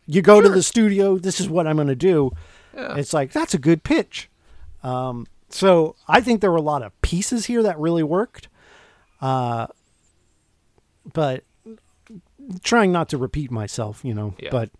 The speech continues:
Speaker 1: I've said what
Speaker 2: No.
Speaker 1: works and what doesn't.
Speaker 2: Right.
Speaker 1: And we
Speaker 2: Uh, I
Speaker 1: largely agree on this one. Um, yeah.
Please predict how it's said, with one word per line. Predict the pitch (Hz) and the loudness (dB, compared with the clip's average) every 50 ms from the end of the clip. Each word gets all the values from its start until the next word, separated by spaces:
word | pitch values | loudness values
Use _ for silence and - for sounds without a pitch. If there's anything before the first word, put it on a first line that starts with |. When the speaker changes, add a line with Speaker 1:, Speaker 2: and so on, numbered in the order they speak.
| _ - | _ 0
Speaker 1:
I've | 156 156 165 - | 0 0 2 2
said | - 170 170 131 | 2 0 2 2
what | 123 127 113 101 | 0 -2 -4 -4
Speaker 2:
No. | |
Speaker 1:
works | 120 127 120 120 - - - | -4 -6 -6 -6 -8 -8 -6
and | 123 113 | -6 -6
what | 113 120 113 | -6 -8 -8
doesn't. | - 123 107 107 117 | -6 -8 -8 -6 -8
Speaker 2:
Right. | 92 82 80 - - | -10 -10 -12 -14 -18
Speaker 1:
And | 143 - 117 - _ _ _ - | -20 -18 -20 -20 _ _ _ -8
we | 196 | -2
Speaker 2:
Uh, | 196 | 0
I | 123 117 117 117 117 | 0 2 2 0 0
Speaker 1:
largely | 160 147 165 170 180 175 139 - 170 165 160 151 | 2 2 4 4 4 2 0 -2 0 0 0 0
agree | 127 107 135 139 143 143 | -2 -4 -6 -4 -2 -2
on | 147 143 147 | -2 -2 -2
this | 147 143 - - | -4 -4 -6 -6
one. | 165 151 156 - - - - - - - - - _ _ - | -6 -6 -6 -8 -14 -20 -20 -20 -20 -20 -20 -20 _ _ -14
Um, | 123 117 117 120 120 120 143 - _ _ _ _ _ _ _ _ _ _ _ _ _ _ _ _ _ _ _ _ _ _ _ _ _ _ _ - | -12 -12 -10 -10 -12 -14 -16 -20 _ _ _ _ _ _ _ _ _ _ _ _ _ _ _ _ _ _ _ _ _ _ _ _ _ _ _ -20
yeah. | 147 110 | -20 -20